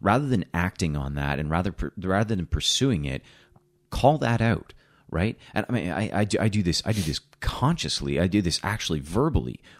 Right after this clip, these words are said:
where I will speak out the fact that, no, what I am, what I was just about to say there, or what I did there, and I, I, I,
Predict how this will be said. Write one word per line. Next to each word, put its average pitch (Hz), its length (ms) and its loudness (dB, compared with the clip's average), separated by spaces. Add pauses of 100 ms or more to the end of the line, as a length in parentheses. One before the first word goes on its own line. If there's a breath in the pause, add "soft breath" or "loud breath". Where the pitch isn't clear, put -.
where - 220 2
I 113 100 2
will 107 300 2
speak - 560 -2
out 123 300 0
the 87 120 0
fact 85 440 0 (260 soft breath)
that, 87 300 0 (400)
no, 131 240 4
what 73 360 2
I 156 120 2
am, 139 180 0 (180)
what 110 380 2
I 147 80 6
was 113 220 2
just - 200 -2
about 107 220 0
to 92 60 -4
say 98 240 2
there, 117 180 0
or 92 80 4
what 90 180 2
I 110 120 2
did 95 260 -2
there, 117 300 0 (200 soft breath)
and 123 360 -2
I, 110 40 0 (300)
I, 82 80 -2
I, - 40 -4